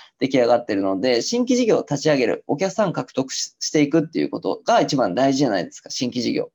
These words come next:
で、その時で一番最大なのは、やはりこの見込み客さんを変えないっていうことなんですよね。うん。なので、今あなたはいろんな展開していくと思うんですよ。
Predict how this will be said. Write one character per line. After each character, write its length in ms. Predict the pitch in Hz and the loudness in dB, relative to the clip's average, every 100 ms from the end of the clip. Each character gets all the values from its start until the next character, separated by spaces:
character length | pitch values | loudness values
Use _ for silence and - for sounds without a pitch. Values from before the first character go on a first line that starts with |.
| _ | _
で、 200 | 214 170 - - _ | -4 -2 -12 -20 _
そ 180 | 262 | -2
の 80 | 262 | 0
時 240 | 277 269 240 | 0 -2 2
で 260 | 247 - - | 2 2 -4
一 280 | - 269 | -2 0
番 280 | 269 262 254 | 2 2 0
最 260 | 247 226 220 | 0 0 4
大 240 | 214 208 | 4 4
な 160 | 214 226 | 2 0
の 120 | 196 | 2
は、 120 | 226 | 2
や 100 | 165 | 2
は 60 | 190 | 0
り 80 | 151 | 0
こ 80 | |
の 100 | 123 | 0
見 200 | 135 165 | 0 0
込 100 | 208 | 2
み 140 | 262 254 | 2 2
客 240 | 233 220 | 0 0
さ 240 | - 208 202 | -4 -2 0
ん 100 | 226 | 0
を 140 | 233 | -2
変 180 | - 147 | 0 2
え 40 | 151 | 4
な 120 | 147 | 2
い 80 | 151 | 0
っ 40 | |
て 60 | - | -6
い 40 | |
う 40 | |
こ 80 | 113 | -10
と 220 | - - - _ | -6 -6 -8 _
な 140 | 123 | -4
ん 80 | 107 | -4
で 80 | - | -8
す 100 | - | -10
よ 60 | |
ね。 320 | 95 143 151 151 - - - | -4 0 -2 -4 -16 -20 -2
う 80 | 147 | 0
ん。 120 | 127 - | 0 0
な 80 | 285 | 2
の 80 | |
で、 320 | 233 160 - - _ _ _ | 4 2 0 -8 _ _ _
今 200 | 220 147 | 2 4
あ 40 | |
な 120 | 160 | 2
た 120 | 196 139 | 4 4
は 80 | |
い 60 | 120 | 6
ろ 120 | 220 | 4
ん 80 | 226 | 2
な 240 | 214 220 _ | 2 -2 _
展 160 | - 190 | -4 0
開 160 | 190 | 0
し 80 | 185 | 0
て 80 | 196 | -4
い 60 | 202 | -6
く 100 | - | -2
と 120 | - | 0
思 180 | 156 175 | 2 2
う 40 | |
ん 40 | |
で 40 | - | 0
す 100 | |
よ。 100 | - | -8